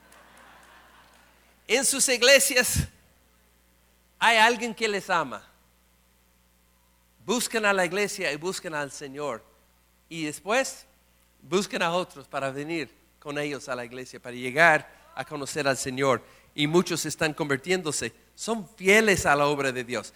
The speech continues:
Se entienden que no solo son inmigrantes, son misioneros. Y están conquistando el corazón de Estados Unidos. Y aunque ahora las cosas no se vean tan positivos para muchos de ellos, van a ser mejores.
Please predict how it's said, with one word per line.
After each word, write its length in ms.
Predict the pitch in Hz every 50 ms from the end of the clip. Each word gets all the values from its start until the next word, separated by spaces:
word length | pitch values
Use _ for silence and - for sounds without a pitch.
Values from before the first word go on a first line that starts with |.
| - - - _
Se 180 | - - 185 170
entienden 640 | 165 170 147 - 202 220 240 262 262 269 247 220
que 120 | - 208
no 100 | 196 202
solo 320 | 180 - - 214 233 233 226
son 240 | 226 - 214 208 202
inmigrantes, 760 | 190 185 175 165 151 175 196 190 - - 123 - - - - _ _ _ _ _
son 320 | - - - 226 240 233 214
misioneros. 960 | 208 190 - - 170 160 147 156 170 180 165 139 120 - - - - - - _ _ _ _ _ _ _ _ _ _ _ _ _ _ _ _ _ _ _ _ _ _ _ _ _
Y 80 | - 135
están 320 | 131 - - 175 170 175
conquistando 880 | - 185 170 165 - 147 - - - 170 175 175 165 135 123 110 107 - _ _ _ _ _
el 120 | - 135
corazón 460 | - - 151 131 123 - - 156 143 135
de 80 | 127
Estados 320 | 117 - - 135 127 117 113
Unidos. 500 | 117 123 127 120 104 107 - - - - _ _ _ _ _ _ _ _ _ _ _ _ -
Y 100 | 135 147
aunque 240 | 165 175 175 - 180
ahora 320 | 156 156 190 240 240 226
las 160 | 196 180 165
cosas 320 | - 214 214 - 202 196 180
no 100 | 190 196
se 140 | - 208
vean 300 | 202 202 208 220 214 196
tan 260 | - 202 196 202 202 185
positivos 880 | - 208 202 - 208 190 - 226 226 202 131 117 - - - - - _ _
para 160 | - 147 135
muchos 280 | 139 156 160 - 170 143
de 120 | 147 156
ellos, 360 | 175 160 117 98 - - - _ _ _ _ _ _ _ _ _ _ -
van 200 | - 151 170 180
a 40 | 170
ser 220 | - - 165 156
mejores. 640 | 151 151 135 - 175 190 175 131 107 - - - -